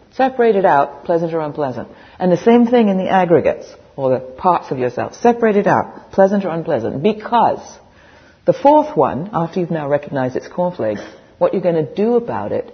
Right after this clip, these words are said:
is governed by that second one, pleasant or unpleasant. If you get to see that it's pleasant or unpleasant, then you will have some choice about whether or not you go for it or you don't, or you struggle with it. That fourth one.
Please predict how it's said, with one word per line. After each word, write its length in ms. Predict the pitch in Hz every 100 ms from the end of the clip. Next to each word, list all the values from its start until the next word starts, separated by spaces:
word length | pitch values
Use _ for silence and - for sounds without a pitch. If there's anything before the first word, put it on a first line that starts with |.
| -
is 160 | 156 135
governed 560 | - 156 165 160 151 -
by 360 | - - - - _ _ -
that 180 | - -
second 360 | 131 - -
one, 140 | - - -
pleasant 320 | 123 117 -
or 80 | -
unpleasant. 460 | - - 135 - - _ _ - - - -
If 240 | 180 -
you 260 | 190 190 160 -
get 300 | 220 233 -
to 120 | -
see 320 | 220 - 254 226
that 140 | 160
it's 180 | 131 -
pleasant 440 | - 147 143 139
or 100 | 143
unpleasant, 680 | 131 127 - 185 156 135 120 - - - _
then 420 | 156 151 196 214 214
you 120 | 180
will 160 | 160
have 200 | 156 147
some 240 | 143 147 139
choice 420 | - 214 208 202
about 300 | 131 120 -
whether 300 | 131 131 131
or 80 | 131
not 400 | 127 135 - - _ _ _ _ -
you 120 | 143
go 220 | 135 131
for 200 | 127 127
it 120 | 123
or 100 | -
you 160 | 127 123
don't, 320 | - - - - _ _ _ _ _ _
or 100 | 139
you 100 | 127
struggle 380 | - - 120 104
with 180 | - -
it. 60 | - _ _ _ _ _ _ -
That 260 | 139 127 -
fourth 280 | 151 143 -
one. 160 | -